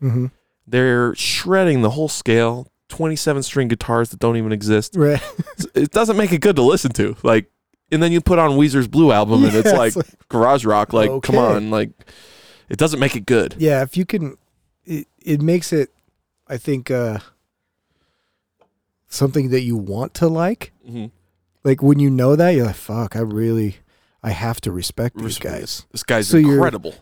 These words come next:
Speaker 1: Yeah, so how many people are out there just, like, buying tickets to see Animals as Leaders,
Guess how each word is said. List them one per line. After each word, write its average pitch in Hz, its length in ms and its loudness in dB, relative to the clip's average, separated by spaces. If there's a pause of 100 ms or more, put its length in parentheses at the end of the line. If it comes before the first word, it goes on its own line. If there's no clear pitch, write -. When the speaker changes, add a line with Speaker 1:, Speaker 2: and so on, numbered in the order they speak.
Speaker 1:
Yeah, 175 200 2
so 143 380 -2
how 156 200 -6
many 156 180 -2
people 127 260 -8
are 120 120 -4
out 120 140 -6
there 113 120 -6
just, 107 220 -10
like, - 240 -14 (1500)
buying 120 280 -4
tickets 113 400 -8
to 120 100 -10
see 110 220 -8
Animals 107 360 -6
as 101 160 -10
Leaders, 110 500 -4